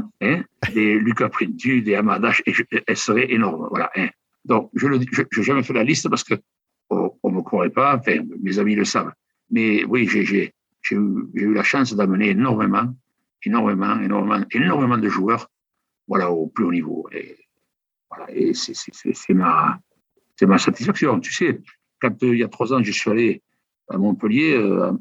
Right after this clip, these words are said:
euh, Mohamed Awaz, il, il jouait pas, il était écarté du, de l'équipe. Euh, il m'a appelé, j'y suis allé pendant sept mois, j'y allais deux fois par semaine,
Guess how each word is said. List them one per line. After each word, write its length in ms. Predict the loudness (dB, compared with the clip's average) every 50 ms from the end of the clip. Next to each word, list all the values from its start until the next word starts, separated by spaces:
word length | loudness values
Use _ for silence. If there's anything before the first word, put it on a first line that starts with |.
| -2
euh, 500 | -4 -4 -4 -4 -6 -8 -10 -12 -14 -20 _ _ _ _ _ _ _ _ _ _ _ _ _ _ _ _ _ _ _ _ _ _ -8
Mohamed 480 | -2 0 2 4 4 4 4 2 2 2
Awaz, 360 | 2 4 4 4 2 4 4
il, 420 | 2 2 2 0 -2 -2 0 0
il 60 | 0
jouait 180 | 2 2 0 0
pas, 180 | 2 0 0 0
il 80 | 0
était 200 | -2 0 0 0
écarté 340 | 0 0 -2 -2 0 0 0
du, 260 | 0 -2 -4 -8 -10
de 140 | -6 -4 -4
l'équipe. 400 | -4 -4 -4 -4 -4 -2 0 0 -2 -2 -4 _ _ _ _ _ _ _ _ _ _ -10
Euh, 120 | -8 -8 -8 -10 -14 -18 _ _ _ _ _ _ _ _ _ _ _ _ _ _ _
il 100 | 0 2
m'a 120 | 2 2 0
appelé, 280 | 0 0 0 2 2
j'y 120 | 2 2 0
suis 160 | 0 0 0
allé 160 | 2 2 0
pendant 260 | 2 0 0 0 0
sept 240 | 0 0 0 0 0
mois, 240 | 0 0 0 0 0
j'y 120 | 0 0 0
allais 100 | 0 0
deux 140 | 0 0
fois 120 | 0 0 0
par 140 | -2 -2 -2
semaine, 400 | 0 2 2 2 2 0 -2